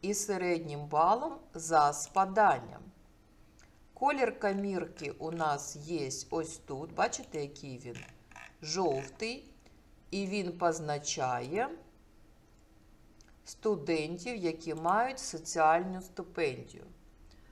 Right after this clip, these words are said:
В колонці піп сортування цвіт ячейки. І вибираємо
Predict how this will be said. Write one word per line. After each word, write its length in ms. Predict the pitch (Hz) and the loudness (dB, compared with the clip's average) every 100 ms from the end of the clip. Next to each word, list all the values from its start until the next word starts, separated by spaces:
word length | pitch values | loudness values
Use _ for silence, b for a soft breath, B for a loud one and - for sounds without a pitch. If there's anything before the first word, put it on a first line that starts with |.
| b b - | b b -20
В 40 | |
колонці 880 | - 170 180 247 269 185 156 - 120 | 4 6 8 6 2 0 -6 -10 -12
піп 600 | - 196 180 143 175 - - - - - b b b b - | -10 -6 -6 -6 -10 -14 -20 -20 -20 -20 b b b b -18
сортування 1300 | - 233 214 - 196 175 156 151 135 147 185 233 - - - - - - - - - - - - | -2 2 4 2 -4 -2 4 6 6 0 0 0 -2 -12 -20 -20 -20 -20 -20 -20 -20 -20 -20 -20
цвіт 540 | - - 175 175 160 165 | -12 -8 0 2 2 0
ячейки. 840 | 180 185 - 226 156 - - - - - - - - - - - - | -4 -2 0 0 0 -4 -14 -16 -16 -20 -20 -20 -20 -20 -20 -20 -8
І 120 | 196 185 | -4 0
вибираємо 840 | 175 170 160 147 135 131 165 | 0 2 2 4 4 2 0